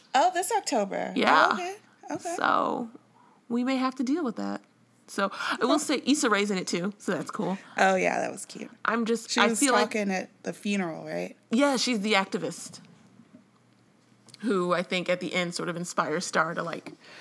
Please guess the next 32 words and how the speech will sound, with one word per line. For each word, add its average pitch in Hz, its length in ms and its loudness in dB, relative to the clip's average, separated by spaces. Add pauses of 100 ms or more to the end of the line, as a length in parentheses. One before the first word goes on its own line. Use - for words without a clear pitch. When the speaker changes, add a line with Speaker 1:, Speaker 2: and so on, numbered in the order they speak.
(200)
Speaker 1:
Oh, 285 400 8
okay. 214 300 4
I 233 60 4
was 254 180 2
like, 226 200 4
"Activist, 214 840 -2
activist." 208 640 -6
I 226 80 2
Speaker 2:
Mm-hmm. 214 220 -2
Speaker 1:
can't, 240 300 0 (300)
mm, 226 340 -4
I 214 60 -8
don't 240 180 0
remember. 226 340 2 (220)
<laughs> - 200 -4
Speaker 2:
Yeah, 262 280 6
she's 240 180 2
the 262 60 2
one 254 100 4
who 277 60 2
sort 247 140 2
of 214 60 0
inspires, 202 400 4
like, 185 180 -2
"Use 196 200 2
your 190 120 2
voice 180 460 2
and 147 120 -6
speak 196 240 -4
up." 196 40 0
Speaker 1:
Yeah, 185 680 4
Speaker 2:
Mm-hmm. - 100 2